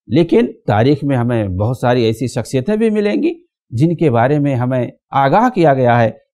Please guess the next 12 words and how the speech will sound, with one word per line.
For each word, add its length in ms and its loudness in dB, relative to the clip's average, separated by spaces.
कि 100 4
इनसे 380 0
दूर 300 0
रहें, 340 0
इनको 300 -2
हम 200 0
काबिले 380 -2
नमूना 420 -2
नहीं 260 6
बना 260 4
सकते 320 -2
हैं। 180 -2